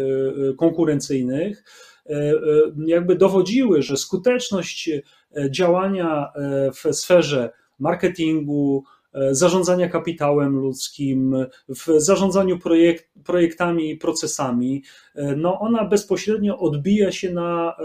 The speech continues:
e, sukcesie, e, całej uczelni. Prawda? Że, że tutaj, e, przełożenie jest zupełnie bezpośrednie. Natomiast, e,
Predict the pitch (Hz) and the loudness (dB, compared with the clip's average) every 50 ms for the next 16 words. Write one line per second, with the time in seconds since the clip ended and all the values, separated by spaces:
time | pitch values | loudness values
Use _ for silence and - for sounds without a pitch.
0 | 156 151 151 - 180 170 - - 180 180 180 - - 170 165 165 165 - - _ | 0 0 0 -2 -6 -10 -4 -2 -2 -2 -2 -2 -2 0 0 0 -2 -6 -16 _
1 | _ 156 147 147 - 175 165 160 156 151 143 143 - 135 - - _ _ _ _ | _ -4 -4 -2 0 2 2 2 2 0 -2 -4 -8 -10 -10 -12 _ _ _ _
2 | _ - 123 120 131 147 160 180 202 196 - 147 156 156 156 160 156 147 143 156 | _ -20 -20 -14 -10 -8 -6 -4 -4 -4 -4 -2 -2 0 0 -2 -2 -4 -2 0
3 | 156 156 151 151 - _ _ _ _ 196 202 202 202 190 185 185 180 180 175 - | 0 0 0 -2 -6 _ _ _ _ -2 0 2 2 2 4 4 2 2 0 -2
4 | - 156 156 156 156 156 156 156 156 151 - _ _ - - 196 185 175 170 196 | -2 0 2 4 4 6 6 4 4 2 -2 _ _ -2 0 2 2 4 2 0
5 | 226 214 214 208 185 170 180 175 - 208 208 208 196 180 185 180 - 185 180 - | 0 0 0 0 0 -2 -4 -4 -2 0 2 2 2 2 0 -2 -2 -4 -4 -4
6 | - 147 123 117 - - 120 117 - 127 139 - 196 202 196 175 - - - - | -2 -4 -4 -4 -4 -8 -12 -14 -14 -14 -10 -6 -2 -2 -2 -2 -2 -6 -10 -16
7 | - - _ _ _ 156 | -20 -20 _ _ _ -6